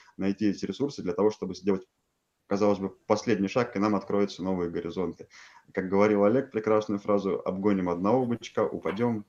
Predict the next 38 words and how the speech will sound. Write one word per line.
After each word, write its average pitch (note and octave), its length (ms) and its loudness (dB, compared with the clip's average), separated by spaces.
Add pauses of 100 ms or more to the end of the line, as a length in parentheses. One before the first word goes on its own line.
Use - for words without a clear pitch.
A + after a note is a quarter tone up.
встанем, G#2+ 540 0
обгоним F#2 500 0
другого». F2 440 -4 (420)
Олег, A2 280 6
спасибо A2 440 2
вам G2 140 4
большое G#2+ 380 4
за F#2+ 200 0
эфир. D3 360 2 (360)
А, F#2+ 260 4
у G2 100 6
Олега A2 400 8
и, D#2+ 240 0 (220)
работает A2 440 2
школа A2+ 300 4
трэблшутеров, G2+ 760 0
где G#2 300 2
все - 200 -6
навыки, G#2+ 360 4
о - 20 -12
которых G2+ 440 0
мы G#2 240 2
разговариваем, A2+ 720 2 (400)
а, E2 320 -4
Олег G#2 200 4
обучает. G#2 420 2
Для F#2+ 100 2
Олега C3 240 2
навык — C3 320 2
это - 180 -4
когда G#2 280 0
он G2+ 100 2
сможет, - 340 -2 (120)
может A2+ 280 -2
оцифровать G#2+ 640 0
знания C#3 260 0
и G#2+ 140 -6
передать G#2+ 600 -2